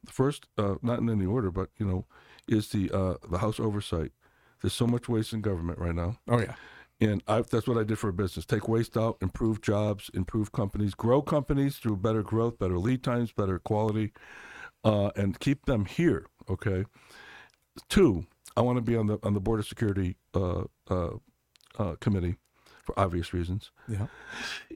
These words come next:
Speaker 1: And three, I wanna be on the Veterans Affairs,
Speaker 2: Mm.
Speaker 1: okay?
Speaker 2: Sure.
Speaker 1: <clears throat> And, uh, because I've, I've learned, I've got a thing called Brave where I help vet, uh, business reviews and advisors for veteran entrepreneurs, where I help veterans start businesses.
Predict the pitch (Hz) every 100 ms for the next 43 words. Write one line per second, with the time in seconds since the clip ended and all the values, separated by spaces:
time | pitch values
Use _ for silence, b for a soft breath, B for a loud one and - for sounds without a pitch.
0 | - - 110 139 135 123 110 110 104 -
1 | 107 98 92 104 98 - 85 - 110 85
2 | - - - _ - 101 87 92 87 -
3 | - 143 - 110 - - - 110 101 -
4 | - 95 92 92 101 113 - 110 104 117
5 | 120 120 113 117 117 107 123 107 104 92
6 | 101 101 101 95 95 90 95 95 104 101
7 | - 87 87 - _ - 110 113 - 101
8 | 101 104 101 92 87 92 95 98 92 82
9 | 95 92 90 87 87 90 90 92 90 92
10 | 87 85 98 90 101 98 92 87 - 101
11 | - 107 113 - 190